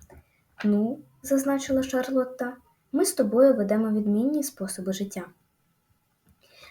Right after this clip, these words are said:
Тобі не треба плести павутину. А саме для цього й потрібні такі багаточастинні ноги». «І я міг би сплести павутину, якби захотів»,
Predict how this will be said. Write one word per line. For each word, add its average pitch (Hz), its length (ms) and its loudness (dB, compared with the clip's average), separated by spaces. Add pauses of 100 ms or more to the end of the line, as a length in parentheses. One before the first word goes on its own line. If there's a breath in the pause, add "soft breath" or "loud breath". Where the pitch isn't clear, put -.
Тобі 226 280 2
не 311 160 0
треба 262 280 2
плести 196 340 -4
павутину. 185 720 -4 (840)
А 220 100 0
саме 226 260 2
для 208 160 2
цього 285 280 6
й 226 80 4
потрібні 254 460 2
такі 208 280 -2
багаточастинні 202 920 -2
ноги». 190 380 -2 (1600)
«І 349 80 0
я 262 280 6
міг 233 280 2
би 226 120 0
сплести - 380 -4
павутину, 214 580 0
якби 214 220 -2
захотів», 214 580 -6